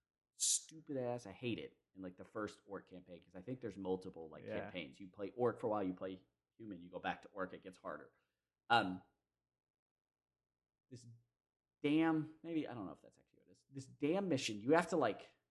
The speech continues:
Speaker 1: you have a base that's, like, an island. I think it's, like, the southern coast. I don't know
Speaker 2: Mm-hmm.
Speaker 1: what the hell it is, actually. You're supposed to sail up. There's, like, a island in the middle that is a, like, keeps on it, like, the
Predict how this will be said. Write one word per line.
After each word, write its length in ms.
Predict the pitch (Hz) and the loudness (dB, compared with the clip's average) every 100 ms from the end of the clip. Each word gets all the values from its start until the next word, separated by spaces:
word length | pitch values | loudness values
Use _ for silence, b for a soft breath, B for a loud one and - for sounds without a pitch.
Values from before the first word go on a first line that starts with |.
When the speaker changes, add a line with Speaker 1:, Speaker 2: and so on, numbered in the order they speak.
| _ | _
Speaker 1:
you 60 | |
have 100 | 104 | 6
a 60 | 170 | 6
base 560 | 175 113 101 - - - _ _ _ _ _ _ _ _ _ _ | 8 8 8 4 0 -2 _ _ _ _ _ _ _ _ _ _
that's, 140 | 110 | -2
like, 140 | 110 104 | 0 4
an 80 | 120 | 10
island. 500 | 117 90 71 87 - _ _ _ _ _ _ _ _ | 10 10 4 -6 -12 _ _ _ _ _ _ _ _
I 40 | - | -14
think 180 | 107 98 | -14 -12
it's, 100 | 92 | -16
like, 160 | 92 | -12
the 80 | 95 | -10
southern 560 | - 107 98 95 90 90 | -2 2 4 2 0 -4
coast. 400 | - 85 95 98 | -4 -4 -2 0
I 80 | |
don't 120 | 98 95 | 2 2
know 60 | |
Speaker 2:
Mm-hmm. 60 | 87 | 0
Speaker 1:
what 120 | 87 | -2
the 60 | 78 | -4
hell 180 | 78 76 | -10 -12
it 80 | 73 | -14
is, 120 | 73 | -14
actually. 380 | 76 - - 78 _ _ _ | -14 -14 -20 -20 _ _ _
You're 100 | 123 | -14
supposed 280 | 120 143 139 | -4 -4 -4
to 60 | 104 | 2
sail 440 | - 170 202 160 | 6 8 8 6
up. 320 | 107 101 107 | 6 4 2
There's, 240 | 120 113 117 | 2 4 4
like, 160 | 104 | 2
a 180 | 98 90 - - | 2 -2 -10 12
island 380 | 147 165 190 | 12 12 8
in 60 | 190 | 2
the 60 | 196 | 6
middle 300 | 180 127 110 | 8 8 6
that 120 | 104 | 2
is 100 | 98 | 0
a, 80 | 101 - 123 | -6 -10 -2
like, 220 | 101 87 | -2 -2
keeps 440 | - 175 92 _ 104 | -16 -18 -18 _ -6
on 200 | 90 85 | -4 -4
it, 120 | 95 | -4
like, 200 | 98 90 | -6 -6
the 220 | 107 95 | -2 -2